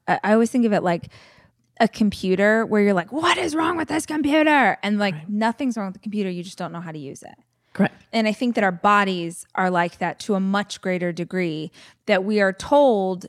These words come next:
Speaker 1: however we were raised, whether it was information from society or our
Speaker 2: Mm-hmm.
Speaker 1: parents, that this is how you treat a body that is in pain, or this is how
Speaker 2: Mm-hmm.
Speaker 1: you treat a body that's acting in this way. And the more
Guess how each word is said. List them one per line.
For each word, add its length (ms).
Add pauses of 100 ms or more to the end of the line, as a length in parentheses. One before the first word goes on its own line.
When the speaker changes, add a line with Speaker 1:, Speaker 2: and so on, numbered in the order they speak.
(360)
Speaker 1:
however 460
we 160
were 100
raised, 600
whether 520
it 100
was 120
information 520
from 180
society 520
or 100
our 80
Speaker 2:
Mm-hmm. 100
Speaker 1:
parents, 440 (360)
that 220
this 200
is 140
how 140
you 200
treat 560
a 80
body 460
that 320
is 480
in 120
pain, 420
or 100
this 160
is 80
how 80
Speaker 2:
Mm-hmm. 80
Speaker 1:
you 80
treat 280
a 60
body 280
that's 180
acting 400
in 100
this 220
way. 260 (760)
And 440 (460)
the 180
more 640